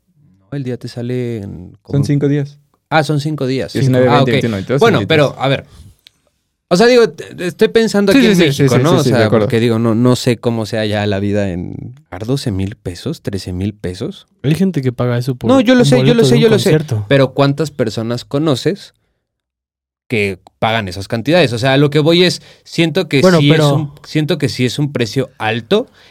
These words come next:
Speaker 1: Entiendo todo lo que incluye y lo
Speaker 3: Ujú.
Speaker 1: justifica.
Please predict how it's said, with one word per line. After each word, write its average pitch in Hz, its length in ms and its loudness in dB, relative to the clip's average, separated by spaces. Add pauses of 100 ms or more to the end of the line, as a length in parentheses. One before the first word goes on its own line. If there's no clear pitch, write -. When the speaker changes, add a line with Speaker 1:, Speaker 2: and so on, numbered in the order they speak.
(140)
Speaker 1:
Entiendo 185 580 2
todo 220 200 2
lo 208 160 2
que 120 120 -6
incluye 143 400 2
y 170 80 4
lo 143 120 0
Speaker 3:
Ujú. 151 120 2
Speaker 1:
justifica. 151 800 -2